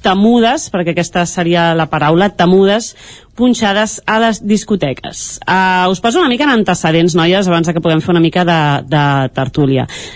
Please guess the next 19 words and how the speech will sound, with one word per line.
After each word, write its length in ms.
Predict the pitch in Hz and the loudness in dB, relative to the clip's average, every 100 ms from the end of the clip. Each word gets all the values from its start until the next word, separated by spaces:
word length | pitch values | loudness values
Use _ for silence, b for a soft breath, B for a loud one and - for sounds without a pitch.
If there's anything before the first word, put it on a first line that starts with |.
| B | B
Aquesta 260 | 220 294 254 | 0 0 0
pràctica, 460 | 233 - 269 302 294 | -2 -2 0 0 0
coneguda 680 | 262 254 233 208 233 208 180 | 0 2 2 2 2 2 0
com 180 | 220 226 | 0 0
a, 120 | 262 | 0
a 80 | 175 | -2
veure 100 | 185 | -4
si 140 | 190 | -2
ho 20 | 185 | -2
dic 140 | 160 | 0
bé, 100 | 196 | 0
perquè 220 | 190 160 | 0 0
el 80 | 160 | 2
meu 80 | 170 | 2
anglès 320 | 165 170 170 | 4 2 0
és 80 | 170 | 2
una 160 | 170 | 2
mica 260 | 160 160 160 151 | 2 2 0 0
així, 340 | 147 143 185 | 0 0 0